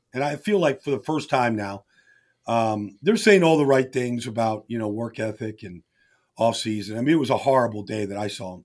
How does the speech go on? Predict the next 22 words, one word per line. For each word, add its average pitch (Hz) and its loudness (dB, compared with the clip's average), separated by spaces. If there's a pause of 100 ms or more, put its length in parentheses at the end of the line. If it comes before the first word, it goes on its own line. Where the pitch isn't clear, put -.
(120)
that 110 -6
offense 98 -12
perform. 90 -20 (460)
So 151 0
we'll 214 2
see. 127 0
We'll 143 0
see 156 0
if 123 0
Daniel 139 0
Jones 127 -2
can 110 -10
take - -6
care 135 0
of 127 -2
the 113 -10
football 117 -4
and 90 -16 (480)
make 135 0
a 135 -4
jump 120 0
and 95 -8